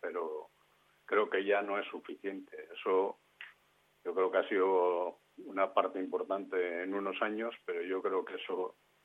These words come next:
hay que dar otro paso. O sea, y no sé si es hacer una huelga cada vez que se muere alguien en un centro de trabajo y hacer una huelga, pero una huelga que haga daño o, o algo así, porque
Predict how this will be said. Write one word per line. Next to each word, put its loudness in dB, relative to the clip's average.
hay 2
que 2
dar 2
otro -4
paso. 0
O -18
sea, -4
y -12
no 0
sé -2
si -6
es 0
hacer -4
una 4
huelga 4
cada 2
vez 0
que 0
se -6
muere -2
alguien -2
en -18
un -16
centro -6
de -2
trabajo 2
y -2
hacer -8
una -4
huelga, 0
pero -10
una 0
huelga 4
que -2
haga 6
daño 4
o, -2
o 2
algo 6
así, -2
porque -8